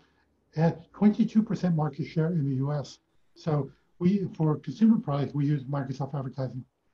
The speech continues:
And then the last tool,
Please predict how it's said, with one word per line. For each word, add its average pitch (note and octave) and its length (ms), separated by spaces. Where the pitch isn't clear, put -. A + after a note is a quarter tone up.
And D#3+ 100
then F3 100
the E3 100
last D#3+ 380
tool, G3+ 480